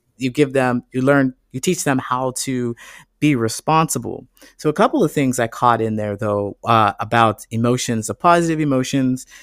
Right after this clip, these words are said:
So you talked about, uh, uh, the way to deal with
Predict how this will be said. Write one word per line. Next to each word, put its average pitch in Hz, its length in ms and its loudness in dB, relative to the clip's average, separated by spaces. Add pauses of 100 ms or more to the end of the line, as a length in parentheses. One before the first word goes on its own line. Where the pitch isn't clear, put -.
(140)
So 135 640 0 (480)
you 143 100 -6
talked 190 240 2
about, 175 400 0 (220)
uh, - 220 -14 (480)
uh, 147 100 4
the 139 100 0
way 175 420 2
to 156 180 -6
deal 135 420 0
with 123 480 -2